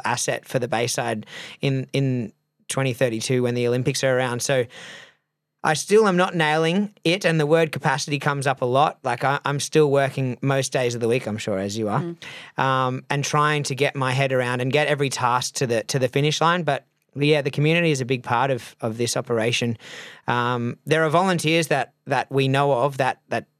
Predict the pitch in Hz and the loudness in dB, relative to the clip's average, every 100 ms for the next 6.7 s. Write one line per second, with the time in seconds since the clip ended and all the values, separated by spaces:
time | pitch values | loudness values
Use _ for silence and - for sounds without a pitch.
0 | _ - 151 147 135 139 135 131 127 120 | _ 0 0 2 2 2 2 2 0 -2
1 | 120 - 123 120 135 139 143 135 139 127 | -2 -2 0 2 2 4 2 2 2 2
2 | 127 127 139 131 113 110 113 - 143 139 | 0 2 2 2 2 2 2 2 2 2
3 | 131 135 127 123 120 131 135 127 127 117 | 0 0 -2 -6 -4 -4 -2 -2 0 2
4 | 113 139 139 127 127 117 - - - _ | 2 2 2 0 0 -2 -8 -20 -20 _
5 | _ - 135 151 170 151 143 135 127 127 | _ -2 2 4 2 2 0 0 0 0
6 | 127 147 160 170 165 151 131 | 0 0 2 2 2 2 -2